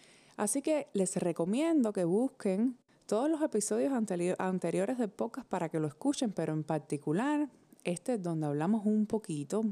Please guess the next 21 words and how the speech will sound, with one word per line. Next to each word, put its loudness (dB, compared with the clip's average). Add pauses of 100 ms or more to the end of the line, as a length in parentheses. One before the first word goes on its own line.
(160)
brevemente -2 (520)
sobre 0
la 0
energía 0
de 0
Acuario. -4 (520)
Decirles 0
que -2
si -2
vemos 0
cada -2
signo 0
como -2
una 0
energía -2 (320)
en -4
despliegue -2 (300)
o -12
como -2
un -2
potencial, 0